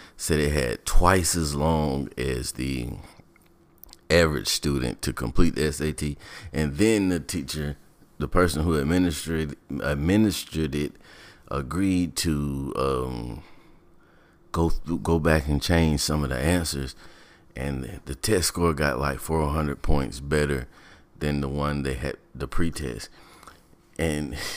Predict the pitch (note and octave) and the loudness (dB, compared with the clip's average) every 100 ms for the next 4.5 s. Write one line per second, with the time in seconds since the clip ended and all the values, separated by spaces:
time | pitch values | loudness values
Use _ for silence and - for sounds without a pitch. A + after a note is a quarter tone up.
0 | F2 - - - - - B2+ - - - | -10 -12 -18 -20 -20 -20 -20 -20 -20 -20
1 | - - D3+ F3 D#3 - G2 - C3 - | -10 -4 -2 -2 -4 -6 -10 -4 -4 -4
2 | - - - - - _ _ - - - | -6 -12 -14 -14 -20 _ _ -20 -20 -20
3 | - - _ B2 D#3+ E3+ E3+ D3 C#3 B2 | -20 -20 _ 0 2 2 2 0 0 2
4 | G2+ G2 B1 E2+ G#2+ | 4 4 0 -4 -10